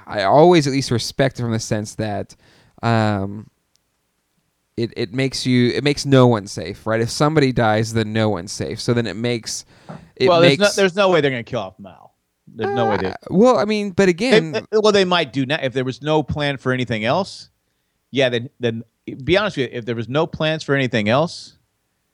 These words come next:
Speaker 2: then he should have died.
Speaker 1: Well, it makes all the other injuries that they get after, when they're trying, when they're facing the Reavers that much more, you know, 'cause then, like,
Speaker 2: Well, no,
Speaker 1: uh,
Speaker 2: he could have died. He could have died at the very end.
Speaker 1: Yeah, yeah. But I'm saying, like, uh, uh,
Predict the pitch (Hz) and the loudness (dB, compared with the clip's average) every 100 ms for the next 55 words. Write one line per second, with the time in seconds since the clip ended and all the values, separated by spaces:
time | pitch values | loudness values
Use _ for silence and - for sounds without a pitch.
0 | _ _ _ _ 101 98 123 - 80 69 | _ _ _ _ -8 -6 -6 -6 -8 -8
1 | 65 53 - _ _ _ _ _ _ _ | -10 -12 -18 _ _ _ _ _ _ _
2 | _ _ _ 175 202 208 170 180 - 143 | _ _ _ 0 2 4 4 2 4 6
3 | 165 170 160 147 123 165 160 143 143 123 | 8 8 6 6 4 2 4 4 2 0
4 | 113 113 214 185 - - 143 131 - 120 | -2 0 0 0 -6 -4 -2 -2 -4 -2
5 | 120 135 123 147 107 135 135 143 147 135 | 0 0 0 -2 -2 0 0 2 2 4
6 | 120 123 185 139 120 135 135 120 123 - | 4 4 6 6 6 4 4 2 0 0
7 | 127 139 196 80 98 110 131 131 135 127 | 0 4 4 2 -2 -2 2 2 4 2
8 | 120 113 107 226 240 226 196 190 147 180 | 0 -2 0 4 6 6 4 2 2 2
9 | 175 160 139 131 127 110 107 101 110 101 | 2 -2 -2 0 0 -2 -8 -12 -16 -14
10 | 104 101 92 90 80 80 - - _ - | -14 -14 -14 -16 -18 -20 -20 -20 _ 0
11 | 202 117 90 - - - 165 156 165 139 | 2 2 -2 -10 -8 0 2 2 2 0
12 | 120 110 110 - 110 50 - - - - | -2 -4 -4 -6 -6 -4 -6 -10 -12 -12
13 | - 55 | -8 -6